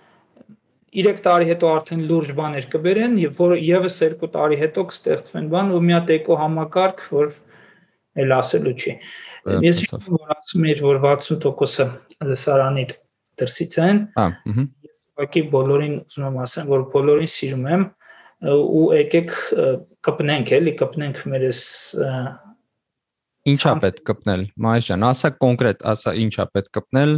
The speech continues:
Speaker 2: եթե մարդիկ լսում են հիմա, հետաքրքրված են։
Speaker 1: Հիմա մի քիչ էմոցիոնալ եմ ավելի շատ, ը,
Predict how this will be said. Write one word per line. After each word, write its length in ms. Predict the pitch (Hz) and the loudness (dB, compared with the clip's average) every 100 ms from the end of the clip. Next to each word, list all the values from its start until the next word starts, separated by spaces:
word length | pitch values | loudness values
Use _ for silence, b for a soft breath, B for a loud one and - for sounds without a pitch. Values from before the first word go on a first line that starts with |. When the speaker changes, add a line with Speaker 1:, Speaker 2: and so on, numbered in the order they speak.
| 147 _ | -2 _
Speaker 2:
եթե 280 | 107 101 113 | -6 -2 -2
մարդիկ 440 | 107 98 - - | 2 0 0 -4
լսում 320 | 110 - - | -6 -8 -4
են 100 | 117 | -2
հիմա, 200 | 117 127 131 | 0 2 2
հետաքրքրված 640 | 110 - 104 - 113 107 | 0 -2 -4 -4 -4 -2
են։ 160 | 135 135 - _ _ _ _ | -2 -4 -6 _ _ _ _
Speaker 1:
Հիմա 200 | 175 202 | 0 2
մի 100 | 220 214 | 2 0
քիչ 120 | - | -2
էմոցիոնալ 640 | 196 196 202 214 196 190 | 0 2 0 0 2 2
եմ 140 | 151 123 | 0 -2
ավելի 300 | 123 135 131 | -6 -6 -6
շատ, 280 | - 180 190 | 0 2 2
ը, 200 | 190 165 | -2 -2